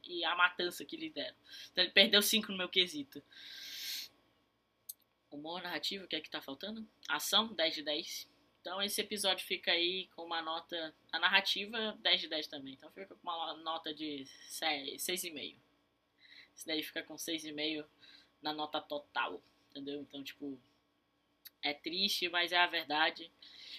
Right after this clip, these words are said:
E, bem, galera, eu acho que esse é o vídeo de hoje. Eu espero que vocês tenham gostado, né? Eu vou tá disponibilizando o podcast daqui a pouco, assim que possível. E aí a gente vê o que que a gente faz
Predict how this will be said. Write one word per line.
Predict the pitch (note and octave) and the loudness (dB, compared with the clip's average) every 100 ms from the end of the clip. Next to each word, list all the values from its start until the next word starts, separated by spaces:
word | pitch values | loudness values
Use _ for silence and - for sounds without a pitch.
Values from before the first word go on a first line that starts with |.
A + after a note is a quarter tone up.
| - _ - | -16 _ -8
E, | D3+ D3+ D3+ D3 D3 D3 C3+ _ _ _ | -2 0 2 0 -2 -4 -6 _ _ _
bem, | D#3 D3+ | -6 -2
galera, | C#3+ C#3+ C#3+ | -2 -2 0
eu | D3 | 0
acho | D3+ - | 0 -2
que | - D3 C3+ | -2 -2 0
esse | D3 D#3+ | -2 -2
é | |
o | D3+ | -6
vídeo | C#3+ D3 | -8 -8
de | G3 | -4
hoje. | F#3 G3 G3 | -2 -2 -2
Eu | |
espero | - D#3 D3 | -4 -4 -6
que | |
vocês | D3+ D3 C#3+ | -6 -6 -6
tenham | C#3+ | -6
gostado, | D3 D#3 D#3 D#3+ - _ _ _ | -6 -2 2 2 -2 _ _ _
né? | D3 D3 B2+ B2+ | -6 -4 -4 -6
Eu | C3 C3+ | -8 -10
vou | C#3 | -6
tá | D3 | -4
disponibilizando | C#3+ - D3+ C3+ C#3+ C#3+ C3+ | -4 -6 -8 -6 -6 -6 -10
o | |
podcast | C#3 C3+ C3 C3 | -10 -8 -8 -8
daqui | C#3+ D3 | -8 -6
a | G3 | -2
pouco, | G3 F#3+ - _ _ _ _ _ _ _ | -2 -2 -6 _ _ _ _ _ _ _
assim | - - | -10 -10
que | C3+ | -10
possível. | - G#3+ - A3 A3 A3 - - | -8 -4 -2 -4 -4 -8 -10 -8
E | C4+ | -4
aí | C4+ B3+ B3+ | -4 -6 -8
a | |
gente | A3 G#3 G#3 | -8 -8 -6
vê | F3+ | -6
o | |
que | E3+ | -6
que | E3 | -8
a | E3 | -8
gente | D#3 | -8
faz | - C3 - | -6 -4 -4